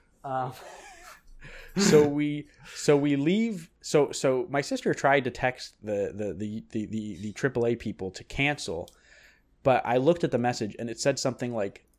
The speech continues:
"This message," she got a response and it said something like, "This message is to confirm that you have canceled alert services." So all she did was make them stop texting her. Um,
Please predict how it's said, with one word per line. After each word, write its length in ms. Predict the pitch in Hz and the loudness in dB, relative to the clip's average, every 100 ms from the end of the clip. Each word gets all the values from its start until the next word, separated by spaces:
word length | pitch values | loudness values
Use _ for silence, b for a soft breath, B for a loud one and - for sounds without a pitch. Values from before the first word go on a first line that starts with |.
| _ _ _ | _ _ _
"This 320 | 117 135 139 | 0 2 2
message," 600 | 127 131 - - 110 110 | 0 0 -2 -12 -16 -8
she 140 | - 143 | 0 4
got 120 | 135 | 4
a 40 | |
response 480 | 113 - 117 101 - | 2 0 -2 -4 -8
and 100 | 117 | -10
it 60 | 113 | 0
said 160 | 127 | 0
something 200 | 127 120 | 0 -4
like, 200 | 117 107 - | -6 -8 -2
"This 240 | 120 139 | -2 0
message 360 | 127 123 131 117 | 0 0 -2 -4
is 80 | - | -8
to 100 | - | -10
confirm 720 | 104 101 - 120 117 110 110 | -10 -10 -2 0 2 0 -4
that 120 | - 104 | -6 -4
you 180 | 123 | -2
have 200 | 117 110 - _ | -2 -4 -10 _
canceled 760 | - 131 123 - 120 113 110 - _ _ - | -6 -4 -4 -2 0 0 -2 -8 _ _ 0
alert 500 | 123 117 123 123 - | 2 6 4 2 -2
services." 800 | 107 90 85 - 62 50 - - _ _ | -4 -4 -6 -10 -12 -14 -18 -20 _ _
So 180 | - | 4
all 100 | 151 | 6
she 140 | 190 165 | 6 4
did 140 | 147 | 2
was 240 | 123 117 - - | 0 -4 -6 -4
make 260 | 123 131 | 0 2
them 120 | 123 110 | 0 -2
stop 320 | 120 104 - | -2 -2 -2
texting 440 | 120 113 - 85 | -4 -4 -12 -12
her. 260 | 85 67 - b b b b b _ | -12 -14 -18 b b b b b _
Um, 460 | 113 107 107 107 | -8 -6 -8 -10